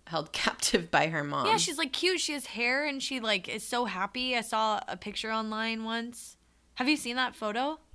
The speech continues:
Speaker 1: Yeah,
Speaker 2: Yeah, and
Speaker 1: uh-huh.
Speaker 2: she just is, like, holding, I feel like they had animals come to the prison or something, and
Speaker 1: Uh-huh.
Speaker 2: she's, like, holding a cat or a dog or something, and she,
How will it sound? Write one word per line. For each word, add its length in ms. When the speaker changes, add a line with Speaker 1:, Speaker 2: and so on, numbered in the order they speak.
Speaker 1:
Yeah, 360
Speaker 2:
Yeah, 360
and 100
Speaker 1:
uh-huh. 80
Speaker 2:
she 60
just 240
is, 120
like, 260
holding, 460
I 60
feel 140
like 140
they 60
had 120
animals 520
come 400
to 120
the 520
prison 360
or 80
something, 380
and 120
Speaker 1:
Uh-huh. 60
Speaker 2:
she's, 220
like, 160
holding 380
a 40
cat 440
or 120
a 60
dog 320
or 60
something, 380
and 120
she, 160